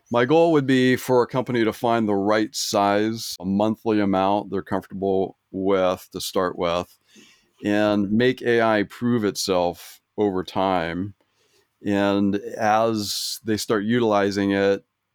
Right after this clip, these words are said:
and, you know, they will discover the paths pretty quickly where A I is adding value. It's, it's very difficult as an outsider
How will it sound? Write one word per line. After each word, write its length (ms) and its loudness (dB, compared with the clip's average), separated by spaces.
and, 420 -2
you 60 -20
know, 100 -6
they 160 4
will 180 2
discover 460 -2
the 100 -6
paths 760 -2
pretty 380 -2
quickly 600 -4
where 400 -2
A 140 2
I 220 2
is 120 -4
adding 320 0
value. 440 -2
It's, 180 -6
it's 140 -4
very 260 4
difficult 480 0
as 100 -4
an 120 -2
outsider 640 0